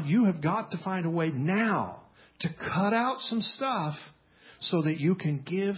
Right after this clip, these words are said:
him attention. I'd also say you're gonna have to focus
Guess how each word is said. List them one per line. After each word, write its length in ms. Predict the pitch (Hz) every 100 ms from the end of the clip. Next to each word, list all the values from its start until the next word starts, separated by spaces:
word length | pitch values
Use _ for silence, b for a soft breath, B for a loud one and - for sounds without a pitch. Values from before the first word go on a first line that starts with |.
| -
him 520 | - 180 143 135 135 -
attention. 600 | - - 170 160 - 123 - _ _ _ _ _ _ B B B B
I'd 120 | 139
also 300 | 151 175 190
say 460 | 147 147 123 120 139 - - _ _ _ _ _ b b b b b b -
you're 100 | 131
gonna 160 | 143
have 140 | 143 139
to 180 | 135 -
focus 680 | 160 151 110 113 - -